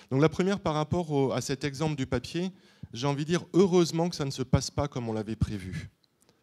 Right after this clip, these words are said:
Euh, je pense que si on était dans une science absolument certaine, et c'est ce que l'histoire a essayé de faire à certains moments,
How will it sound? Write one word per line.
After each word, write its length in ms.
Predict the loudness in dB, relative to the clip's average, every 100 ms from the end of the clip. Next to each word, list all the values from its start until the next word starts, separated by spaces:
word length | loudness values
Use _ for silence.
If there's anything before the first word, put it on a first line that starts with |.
| _ _ _ _ _
Euh, 400 | 0 4 6 4
je 140 | 4 0
pense 320 | 2 2 0
que 100 | -2
si 160 | -2 0
on 100 | -2
était 200 | 0 -2
dans 160 | -2
une 180 | -2 -6
science 360 | -4 -4 -4 -6
absolument 480 | -8 -4 -2 -2
certaine, 680 | -4 -6 -8 -4 -4 -2 -6 -10 _ _ -14
et 220 | -4 -2 -2
c'est 140 | -6
ce 80 | -6
que 100 | -4
l'histoire 500 | -2 -4 -4 -4 -2
a 60 |
essayé 260 | -4 -6 -10
de 60 | -10
faire 300 | -6 -6 -6
à 60 |
certains 280 | -10 -8 -6
moments, 380 | -4 -2 -4